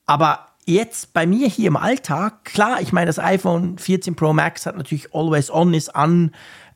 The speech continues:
ähm, da ballert ständig irgendeine Benachrichtigung rein und, und, und. Ich, beim Tippen habe ich dieses Vibra-Zeug an, wobei das habe ich beim Plus auch. Also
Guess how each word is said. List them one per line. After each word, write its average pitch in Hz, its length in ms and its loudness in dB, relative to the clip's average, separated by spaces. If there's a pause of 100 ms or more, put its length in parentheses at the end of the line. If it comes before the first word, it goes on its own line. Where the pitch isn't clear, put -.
ähm, 139 440 2
da 139 100 2
ballert 143 340 2
ständig 156 420 -2
irgendeine 135 420 2
Benachrichtigung 151 720 -2
rein 135 280 0
und, 170 240 2
und, 143 140 2
und. 165 260 4
Ich, 143 220 -6
beim 139 240 0
Tippen 180 280 -2
habe 139 140 2
ich 127 80 -4
dieses 123 220 -2
Vibra-Zeug 160 560 0
an, 156 240 2
wobei 123 180 0
das 127 140 -6
habe 113 100 0
ich 110 80 -2
beim 113 140 2
Plus 123 240 -2
auch. 156 220 2 (420)
Also 165 260 -4